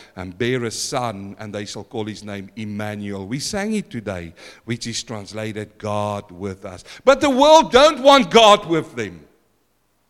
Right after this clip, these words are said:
They want Christmas without God. <laughs> Hallelujah. Man, I can go on. Luke chapter nineteen, verse eight. Look at this.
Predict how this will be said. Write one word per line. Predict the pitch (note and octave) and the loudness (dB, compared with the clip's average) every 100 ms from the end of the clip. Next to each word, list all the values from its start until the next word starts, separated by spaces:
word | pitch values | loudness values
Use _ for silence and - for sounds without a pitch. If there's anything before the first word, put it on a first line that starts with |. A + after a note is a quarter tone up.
| - | 0
They | F3 | 0
want | C#4 C#4+ - | 4 0 2
Christmas | C#4+ D4+ B3 B3+ F#3+ | 0 2 0 -4 0
without | G#3 G3+ G#3 G#3 | 0 4 4 4
God. | A#3 C4 A3 A2 - - _ _ _ _ _ | 2 4 2 0 -6 -20 _ _ _ _ _
<laughs> | _ _ _ _ - | _ _ _ _ -12
Hallelujah. | C3 A#2+ G#2 F#2+ F#2 F2+ F2 E2+ _ _ _ _ _ _ - | -12 -10 -12 -14 -14 -16 -16 -20 _ _ _ _ _ _ -12
Man, | A2 A#2 | -8 -6
I | A2 | -6
can | G#2+ G#2 | -8 -14
go | F2 F2+ E2 | -10 -12 -10
on. | |
Luke | F2+ G#3+ - | 0 0 0
chapter | G#3+ F#3 F#3+ | -4 -2 -4
nineteen, | E3+ F3 E3+ F3 | 0 -2 -2 -6
verse | D#3 D#3 D3 | -4 -4 -4
eight. | C#3 A#2 | -6 -4
Look | E3+ | -8
at | F3 | -4
this. | E3 C3+ - - - | -2 -4 -6 -12 -14